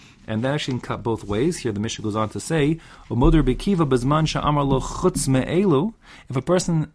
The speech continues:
said explicitly that, "I'm selling you something," like, "I'm selling you the house, but I'm not selling you the cistern," if that was explicit, so then even Rabbi Akiva would agree,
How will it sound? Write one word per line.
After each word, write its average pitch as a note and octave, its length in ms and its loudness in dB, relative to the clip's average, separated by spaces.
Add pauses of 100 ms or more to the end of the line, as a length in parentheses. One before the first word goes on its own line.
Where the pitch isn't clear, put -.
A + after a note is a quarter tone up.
(120)
said C3+ 280 0
explicitly - 880 -2 (580)
that, A#2 100 -2
"I'm A#2+ 140 2
selling D3+ 340 2
you C3+ 120 0
something," C3 480 -2 (180)
like, G2 100 -6
"I'm F#2+ 60 -6
selling C#3 200 2
you C3 40 2
the B2+ 60 2
house, - 340 0 (460)
but C3 200 6
I'm B2+ 360 4
not E3 280 6
selling C#3+ 280 -2
you C3+ 180 2
the A2 140 -2
cistern," D3+ 580 -4
if - 120 -12
that A#2 120 0
was G#2+ 120 -2
explicit, C3+ 800 0 (220)
so - 140 -6
then D#3 140 0
even C#3 160 2
Rabbi A2 240 0
Akiva A#3+ 280 2
would C4 120 4
agree, A#2 400 0